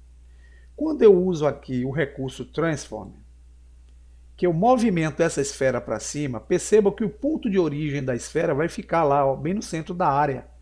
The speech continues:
no local onde ela foi selecionada. Se eu retornar agora para o modo Object, usando a visão sólida,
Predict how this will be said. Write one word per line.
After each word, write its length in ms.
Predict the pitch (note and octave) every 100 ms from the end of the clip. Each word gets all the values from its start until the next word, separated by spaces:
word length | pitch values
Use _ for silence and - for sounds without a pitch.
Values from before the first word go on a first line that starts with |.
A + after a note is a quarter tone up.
| - - -
no 80 | D#3+
local 400 | F3 - D3 D3+
onde 220 | E3+ E3+
ela 180 | E3+ F3
foi 520 | - C3+ C#3+ F#3+ -
selecionada. 840 | - - D#3 E3+ - F#3 C3+ A2+ - -
Se 220 | - - C4
eu 100 | C4
retornar 720 | B3+ C#4+ C#4 G#3+ F3+ F3 E3
agora 540 | C#3+ C3 C3 B2 - - - -
para 220 | G3 A#3
o 80 | G#3
modo 480 | D#3 D3 C#3+ C3 -
Object, 720 | B2+ B2 A2 C#3+ D#3+ D#3 - -
usando 360 | C3+ B2 C3 B2+
a 40 |
visão 280 | A#2+ A2+ A2
sólida, 520 | - C#3 C3+ G#2 -